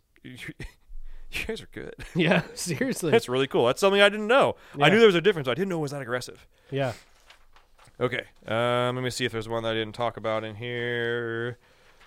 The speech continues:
Speaker 1: Um, there's the Allison five-speed, um, which, uh,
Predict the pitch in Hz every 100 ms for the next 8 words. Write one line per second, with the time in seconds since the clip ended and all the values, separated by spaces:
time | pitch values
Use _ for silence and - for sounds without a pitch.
0 | _ - 110 117 117 113 110 110 131 147
1 | 131 143 160 165 170 151 131 131 135 -
2 | 113 107 101 - _ _ _ 107 107 98
3 | 92 92 90 _ _ 123 127 - 143